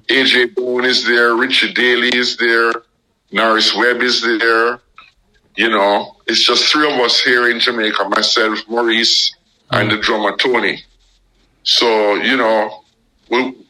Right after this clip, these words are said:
Speaker 1: we, we do want to, we do want to do some virtual performances, but we just have to wait until things are a little bit more safe, you know, and, um, and then we can, you know, we can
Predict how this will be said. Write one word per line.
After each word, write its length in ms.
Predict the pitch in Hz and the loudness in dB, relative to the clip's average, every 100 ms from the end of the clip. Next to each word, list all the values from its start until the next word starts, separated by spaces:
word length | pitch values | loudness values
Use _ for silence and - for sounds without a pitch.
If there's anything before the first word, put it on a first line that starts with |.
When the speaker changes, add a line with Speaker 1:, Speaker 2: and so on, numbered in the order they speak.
| _ | _
Speaker 1:
we, 260 | 110 131 185 | -4 -2 -2
we 120 | - | -4
do 320 | 131 143 151 | -2 -2 2
want 300 | 156 147 135 | 2 2 0
to, 180 | 143 - | -2 -2
we 100 | 123 | -2
do 220 | 123 147 151 | -2 0 2
want 240 | 147 131 | 2 0
to 60 | 139 | -2
do 120 | 131 | 0
some 300 | 127 120 117 | 0 0 0
virtual 400 | 127 117 - 110 | 0 2 0 0
performances, 1000 | 110 - 107 107 104 101 - 110 110 - _ _ _ _ | -4 -2 0 0 -2 -2 -2 0 0 -4 _ _ _ _
but 120 | 104 | -2
we 100 | 110 | 0
just 240 | 117 117 - | 0 2 2
have 180 | 113 - | 0 -2
to 140 | 120 | -2
wait 300 | 117 113 - - | 0 0 0 -2
until 380 | 107 107 107 107 | -2 -2 -2 -2
things 320 | - 117 110 | -2 -2 0
are 140 | 113 113 | 0 0
a 40 | |
little 240 | 110 110 | -2 -4
bit 200 | 107 104 107 | -6 -6 -2
more 160 | 104 | 0
safe, 560 | - - 131 170 - - _ _ _ - _ _ _ | 0 2 0 -2 -4 -10 _ _ _ -20 _ _ _
you 140 | 95 98 | -2 0
know, 260 | 101 98 - | 2 2 2
and, 300 | 101 104 101 | 0 2 0
um, 420 | 101 101 101 92 - _ | 2 0 -2 -8 -14 _
and 220 | 101 104 101 | -2 0 0
then 400 | 101 95 95 95 _ _ | 0 -2 -8 -12 _ _
we 120 | 104 | -4
can, 460 | 101 104 101 95 92 120 | 0 0 -2 -6 -8 -2
you 80 | |
know, 180 | 120 92 | 0 0
we 140 | 92 98 | 0 0
can 440 | 95 95 92 | 0 -2 -4